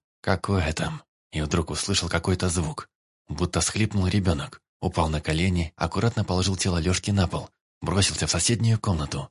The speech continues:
Девочка была жива. Огромный синяк во всю левую половину лица,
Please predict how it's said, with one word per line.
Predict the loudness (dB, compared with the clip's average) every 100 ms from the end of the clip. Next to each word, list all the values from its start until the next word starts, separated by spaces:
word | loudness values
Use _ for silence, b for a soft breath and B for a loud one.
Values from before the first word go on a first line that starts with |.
| _
Девочка | -6 0 2 2 0 -2
была | -2 -2
жива. | 0 0 0 -2 -8 _ _ _ -6
Огромный | -2 2 4 4
синяк | 2 2 2
во | 2
всю | 2 4
левую | 4 4 2
половину | 2 2 4 2
лица, | 2 2 0 -2